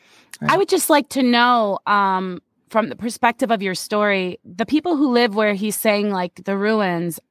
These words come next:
Speaker 2: do they think that they live somewhere really great?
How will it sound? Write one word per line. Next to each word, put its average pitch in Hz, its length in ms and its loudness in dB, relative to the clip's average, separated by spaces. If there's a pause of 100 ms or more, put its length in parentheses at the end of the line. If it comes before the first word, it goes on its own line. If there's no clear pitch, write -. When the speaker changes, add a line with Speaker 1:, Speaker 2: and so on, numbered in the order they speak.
(140)
Speaker 2:
do 220 180 2
they 240 200 4
think 254 520 0 (460)
that 190 140 -4
they 220 180 2
live 214 200 0
somewhere 208 380 0
really 196 240 -2
great? 180 420 -4